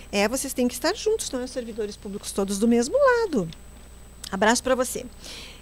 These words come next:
Vem aí, então, agora a previsão do tempo. O Davi Pereira vai trazer as informações. Como será o clima da vida hoje até segunda-feira? Faltam dez minutos para as duas da tarde.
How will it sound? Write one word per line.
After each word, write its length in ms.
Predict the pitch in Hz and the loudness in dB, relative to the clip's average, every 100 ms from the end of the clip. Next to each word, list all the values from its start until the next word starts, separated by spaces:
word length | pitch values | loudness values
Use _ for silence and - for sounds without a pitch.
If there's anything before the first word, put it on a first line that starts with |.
| - | 4
Vem 160 | 359 | 6
aí, 160 | 370 339 | 6 4
então, 240 | 320 277 | 4 4
agora 280 | 247 214 208 | 4 4 4
a 20 | |
previsão 380 | 220 240 214 240 | 4 0 2 2
do 80 | 214 | 0
tempo. 400 | - 285 523 - | 0 0 4 4
O 40 | |
Davi 220 | 247 226 220 | 6 4 2
Pereira 320 | 202 214 277 | 2 2 2
vai 100 | 285 | 0
trazer 280 | 294 285 285 | 0 -2 -2
as 100 | 311 | -2
informações. 600 | 311 311 330 - 311 339 | -2 -4 -4 -6 -6 -2
Como 240 | 440 523 | 0 0
será 200 | - 381 | 4 4
o 60 | 330 | 4
clima 240 | 311 294 | 0 0
da 120 | 277 | 2
vida 220 | 233 240 240 | 2 6 8
hoje 240 | 240 247 | 8 6
até 320 | 233 - 262 | 0 4 4
segunda-feira? 1040 | - - 269 208 247 339 285 233 240 254 247 | 4 0 0 2 0 2 2 4 6 6 6
Faltam 300 | 233 233 220 | 4 4 6
dez 180 | 262 | 6
minutos 300 | 269 254 247 | 6 4 4
para 180 | - 233 | 4 6
as 80 | 226 | 6
duas 220 | 233 233 | 6 4
da 140 | 208 214 | 4 2
tarde. 340 | - - - | 2 2 -2